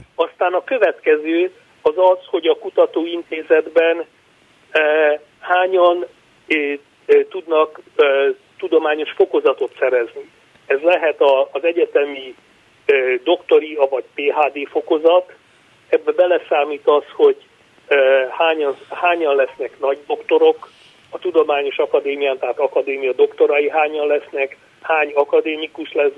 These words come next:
belőlük, ö, belőlük. Ezeket mind számon tartják, hiszen minél jobb a,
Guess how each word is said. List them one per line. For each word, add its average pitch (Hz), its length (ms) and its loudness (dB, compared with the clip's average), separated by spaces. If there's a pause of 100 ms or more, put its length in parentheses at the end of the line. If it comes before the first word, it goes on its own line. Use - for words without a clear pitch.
belőlük, 143 540 -2
ö, 143 220 4 (120)
belőlük. 151 440 -8 (460)
Ezeket 165 460 0
mind 180 240 -6
számon 151 420 -2
tartják, 151 500 -2
hiszen 156 260 -8
minél 147 300 -8
jobb 139 240 -4
a, 127 180 2